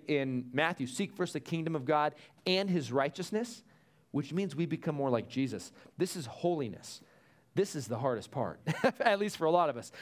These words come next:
becoming more like Jesus, because as he shows some things in our hearts, we go, "Ah, that doesn't fit." So we seek first his kingdom and his righteousness. We become more like Jesus. So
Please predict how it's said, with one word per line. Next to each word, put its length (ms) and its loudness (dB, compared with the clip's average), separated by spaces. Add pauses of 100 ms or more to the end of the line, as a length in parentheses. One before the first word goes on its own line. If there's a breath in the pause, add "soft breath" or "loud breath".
(200 loud breath)
becoming 400 2
more 160 6
like 160 4
Jesus, 340 0
because 240 0
as 220 4
he 80 2
shows 340 2
some 100 -6
things 200 0
in 80 4
our 80 6
hearts, 240 2
we 60 2
go, 180 2 (500 loud breath)
"Ah, 300 2
that 160 2
doesn't 260 -2
fit." 300 0 (400 soft breath)
So 120 0
we 120 4
seek 260 -2
first 220 0
his 120 -8
kingdom 360 0
and 160 2
his 160 -2
righteousness. 720 0 (460 soft breath)
We 100 2
become 380 0
more 240 2
like 160 4
Jesus. 320 -2
So 380 4